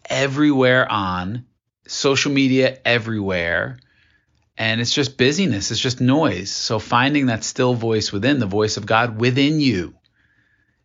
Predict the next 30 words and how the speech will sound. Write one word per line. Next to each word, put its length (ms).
invites 600
us, 260
requires 560
us 120
to 120
slow 320
down 360
and 180
be 100
still 400
and 140
be 100
willing 460
to 100
listen 340
and 80
be 100
willing 340
to 120
hear. 380
So 600
it's 160
not 220
in 100
any 260
organization 840
or 120
any 240
one 240
individual. 800